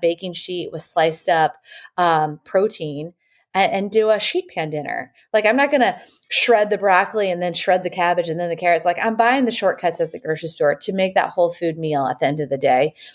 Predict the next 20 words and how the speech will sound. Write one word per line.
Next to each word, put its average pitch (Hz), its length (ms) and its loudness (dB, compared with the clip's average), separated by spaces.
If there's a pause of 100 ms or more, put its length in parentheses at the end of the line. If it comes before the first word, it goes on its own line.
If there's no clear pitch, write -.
(160)
And 214 120 2
I 202 80 4
think 208 180 0
it's 202 120 0
important 185 360 0
to 196 80 -6
know 160 320 0
shortcuts. - 720 -10 (240)
Um, 175 160 0
like 175 180 2
this 190 180 0
mush 196 460 0 (260)
overnight 196 340 2
oats 175 400 2
that 180 160 2
you 175 100 -2
buy 151 200 2
from 160 160 -10
the 160 80 -6
grocery. 143 500 -4